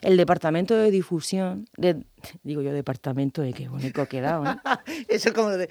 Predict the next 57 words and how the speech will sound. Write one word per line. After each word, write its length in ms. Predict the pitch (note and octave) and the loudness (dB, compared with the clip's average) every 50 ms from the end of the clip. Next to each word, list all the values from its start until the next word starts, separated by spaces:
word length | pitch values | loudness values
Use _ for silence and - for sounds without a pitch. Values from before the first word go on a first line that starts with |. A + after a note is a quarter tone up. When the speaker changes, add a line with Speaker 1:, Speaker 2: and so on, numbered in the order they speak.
| - - - | -8 -16 -10
Speaker 2:
"Yo 200 | G3+ B3 E4+ E4 | -2 0 2 2
soy 220 | - - E4 D4 | 2 2 0 0
jefa 340 | - D4 D#4+ B3 - D4 B3+ | 0 -2 -4 0 2 2 4
de, 320 | A#3 A#3 A3 G3+ F#3+ - - | 6 6 4 4 2 0 -2
yo, 220 | G#3 - - D#4+ - - | -2 8 8 8 8 10
yo 140 | E4 F4+ - | 8 8 8
soy 100 | F4 G4 | 10 6
la 80 | F4 D4 | 6 6
jefa". 360 | - D#4+ D#4+ A#3 B3 G#3 E3 - | 6 -4 -6 0 2 2 2 2
Speaker 1:
<laughs> 120 | - - - | -2 0 2
Sí. 80 | A#3+ | 2
Speaker 2:
Dice, 160 | G#3+ G#3 G#3+ - A#3 | 4 4 2 0 0
"¿Y 20 | |
cuánto 260 | G3+ C4 D4 D4 - | 0 0 0 0 2
trabaja?". 280 | G#3 C#4 B3+ B3+ C4+ B3 | 2 2 2 4 2 4
Speaker 1:
Yo. 200 | A3 C4 C4 G3+ | 6 6 6 10
Speaker 2:
"Yo, 240 | A3 B3+ A3 - - - B3+ | 10 8 8 10 8 6 8
yo". 60 | A#3+ F#4 | 10 8
Speaker 1:
<laughs> 300 | F#4 - - - - - | 10 8 6 4 4 8
Pues 160 | D#4 D#4 D#4+ D#4+ E4 - | 8 8 10 10 8 8
aquí 260 | - B3 A#3 C#4+ D4 | 8 6 6 8 8
lo 120 | C4+ A#3 | 8 8
mismo. 300 | A#3+ B3+ B3+ C4+ C4 A#3 - - - - - | 8 6 6 8 6 6 4 4 -4 -2 4
Le 160 | B3 C#4 D#4+ | 6 6 8
pasas 260 | - C4+ C#4+ D#4+ D#4 | 8 8 8 8 8
al 160 | D#4+ E4 A#3+ - | 8 8 6 8
teléfono 380 | - C#4+ F4 C4 - A3+ A3+ | 10 8 8 10 8 8 8
al 100 | G#3 G#3 | 8 10
de 80 | G#3 G3+ | 10 10
la, 140 | G3+ G3 G3 | 10 10 10
la 180 | G#3 G3 G3+ | 10 8 8
mesa 220 | G3+ A3+ A#3 D4 C4+ | 6 6 6 8 8
de 60 | C4 | 8
al 80 | C4+ | 10
lado 120 | C#4+ C#4+ C#4 | 8 8 8
y 40 | G#3+ | 8
dices, 100 | B3+ C#4 | 6 4
"Este 120 | - D#4+ | 4 4
es 40 | C4 | 4
el 140 | D4+ C4 A#3 | 4 6 6
departamento 680 | A#3+ B3+ C4 A#3+ G3+ F#3+ A#3+ A#3+ B3 B3+ A#3 - C4 B3+ | 8 8 8 6 8 8 8 8 8 4 4 6 6 8
de", 320 | B3 A#3 A#3 A3 A3 F3+ - - - D4 C#4+ C4 - | 8 8 10 8 8 6 2 -4 -10 -10 -10 2 2
<laughs> 500 | B3+ G#3 - A#3 G3+ - - F#3+ G3 G#3 | 2 2 2 -4 -12 -8 -2 0 2 6
bueno, 300 | A#3 A#3 A3 G#3 G3 F#3+ F3+ | 6 6 8 8 4 4 6
de 120 | F#3 F#3+ | 6 8
botijos. 400 | F#3 F3+ F3 F#3 F3+ - - D3 | 8 8 6 4 0 0 -2 -6
En 180 | F3 - G3 E3+ | -2 0 0 2
fin, 200 | - - F#3 C#3+ - C#4 - - A#3+ B3 - | 4 2 2 2 0 -4 -4 -2 -2 4 6
<laughs> 260 | D4 D4+ - - - | 6 6 6 6 8
la, 520 | D#4 C4+ B3+ A3+ A3 A3 G#3 G3 F3+ E3+ D#3 - - - D4 C4+ - - A3 - - - - - - | 8 8 10 10 10 10 10 8 6 2 -2 -4 -4 -4 -4 -4 -4 -6 -10 -12 -12 -14 -14 2 6
el, 640 | A3 G#3+ G#3+ G3+ G#3 G3+ G3 F#3+ F#3+ F#3 E3 F3 | 8 10 10 10 10 8 6 6 6 6 6 8
la 120 | F#3+ F#3+ F#3 | 8 8 8
dif-, 180 | F#3 - - - | 6 2 4 6
la 120 | F#3+ F#3 | 6 8
difusión 580 | F#3 G3 F3+ G3 F#3+ - - B3 B3 C4+ D#4 - - | 8 6 4 4 0 2 4 4 4 4 4 0 -2
Speaker 2:
Sí. 100 | - G#3 | 0 0
Speaker 1:
está 520 | A#3 E3 F3+ - - G#3+ A#3 B3 - - | 0 0 0 2 4 4 4 4 0 -4